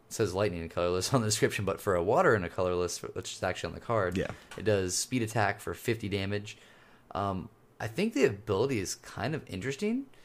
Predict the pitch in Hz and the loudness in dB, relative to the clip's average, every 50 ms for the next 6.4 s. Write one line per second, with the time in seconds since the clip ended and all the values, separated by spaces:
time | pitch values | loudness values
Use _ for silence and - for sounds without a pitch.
0 | - - - - - - - - - - 110 110 104 98 95 92 90 90 90 101 | -20 -20 -20 -20 -20 -20 -20 -14 -6 -2 0 0 2 2 2 0 0 -2 -2 -4
1 | 107 - 113 110 123 120 - - 117 107 98 95 - - - - - - - - | -2 -2 0 -2 -2 -2 -2 -2 -2 -2 -2 -4 -6 -6 -6 -6 -8 -10 -14 -10
2 | - 113 113 110 107 110 110 - - - - - - - - - _ _ _ _ | -4 0 0 2 2 0 -2 -4 -6 -12 -18 -18 -20 -20 -20 -20 _ _ _ _
3 | _ _ _ - - - - - 110 101 90 90 90 90 - - - _ - 110 | _ _ _ -20 -20 -20 -8 -4 -2 0 0 0 0 -2 -4 -8 -16 _ -20 -8
4 | - - 120 113 117 120 120 117 - 110 110 110 107 101 - - 107 107 107 107 | -2 0 2 4 4 2 2 0 0 0 2 2 2 2 0 0 0 0 2 2
5 | 113 117 120 127 127 123 - - 98 95 95 101 - - 101 95 92 87 95 90 | 2 2 2 0 -2 -2 -4 -6 -4 -2 -2 -2 -2 -2 -2 -4 -2 -4 -4 -2
6 | 101 101 101 104 104 101 98 - | -2 0 0 0 -2 -2 -4 -6